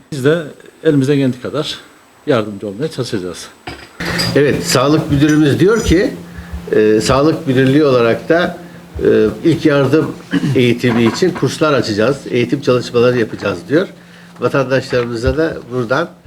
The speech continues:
Speaker 2: e, Sağlık Müdürlüğümüzün internet sitesini takip etsinler.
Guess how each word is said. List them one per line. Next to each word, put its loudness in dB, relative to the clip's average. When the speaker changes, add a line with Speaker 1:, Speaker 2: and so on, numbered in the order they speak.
Speaker 2:
e, 4
Sağlık -2
Müdürlüğümüzün -4
internet -2
sitesini -8
takip -2
etsinler. -4